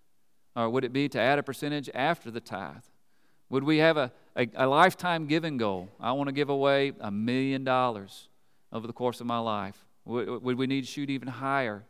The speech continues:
than that? Now, when we talk about large gifts, they, they're the ones that always get the attention. Uh, yet generosity is based on principles,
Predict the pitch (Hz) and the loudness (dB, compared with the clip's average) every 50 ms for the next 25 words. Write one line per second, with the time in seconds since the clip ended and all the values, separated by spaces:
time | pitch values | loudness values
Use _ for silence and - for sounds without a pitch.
0 | - - 113 113 110 107 107 101 98 95 92 - 127 - _ _ _ _ _ _ | -12 -10 -8 -6 -4 -4 -4 -4 -6 -6 -10 -14 -20 -20 _ _ _ _ _ _
1 | _ _ _ _ _ _ _ _ _ _ _ _ _ _ _ _ _ _ _ _ | _ _ _ _ _ _ _ _ _ _ _ _ _ _ _ _ _ _ _ _
2 | _ - 151 147 143 143 - - - - - - - - 131 139 143 143 - 170 | _ 2 4 4 4 4 0 -4 -12 -18 -20 -20 -14 -8 -6 -4 -4 0 0 0
3 | 170 165 170 156 151 147 143 156 151 147 143 139 117 113 127 143 143 135 131 - | 0 2 2 2 2 4 4 4 4 4 4 2 0 -2 0 0 0 0 0 0
4 | - 147 147 - - 131 147 165 170 175 165 160 160 160 147 143 139 139 139 143 | -2 -2 -2 -2 2 6 6 8 8 6 6 4 4 2 2 0 0 2 4 4
5 | 147 143 123 117 143 151 147 135 139 151 151 - 151 127 120 - - 123 143 - | 4 4 2 0 -4 -4 -4 -2 -4 -4 -2 -2 -2 -2 -2 -4 -8 -12 -12 -14
6 | _ _ _ _ _ _ _ _ - 123 120 110 107 104 101 101 101 - - - | _ _ _ _ _ _ _ _ -6 -4 -2 -2 -2 -2 -4 -4 -6 -10 -14 -10
7 | - - 151 143 120 127 160 156 147 143 147 151 165 175 151 - - 135 127 120 | 0 4 4 4 4 2 0 2 4 6 8 8 8 6 4 0 -4 -4 -4 -4
8 | 110 117 135 147 151 - - 143 135 127 123 - - - - 240 240 - - - | 0 2 2 2 2 2 0 -2 -2 -2 -4 -6 -6 -4 -2 -2 -2 -4 -8 -12
9 | - - 120 107 - - - - - | -12 -10 -12 -12 -12 -16 -18 -20 -20